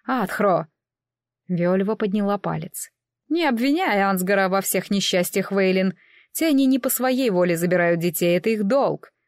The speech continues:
Иначе клан попросту прекратит своё существование. А стирание памяти скорее акт милосердия». Вейлин молчал, прикрыв глаза. Иона заметила, что его руки слегка подрагивают от напряжения.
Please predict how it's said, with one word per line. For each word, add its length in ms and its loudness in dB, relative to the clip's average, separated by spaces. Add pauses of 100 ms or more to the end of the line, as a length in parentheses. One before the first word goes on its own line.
(180)
Иначе 400 0
клан 440 0
попросту 580 -2
прекратит 540 -4
своё 380 0
существование. 1160 -2 (680)
А 100 -2
стирание 560 0
памяти 560 -2 (240)
скорее 520 0
акт 220 -4
милосердия». 960 -2 (1120)
Вейлин 420 0
молчал, 480 -2
прикрыв 400 -2
глаза. 540 -2 (840)
Иона 300 2
заметила, 580 0
что 180 -4
его 220 2
руки 260 -2
слегка 380 -4
подрагивают 760 0
от 140 -4
напряжения. 760 -4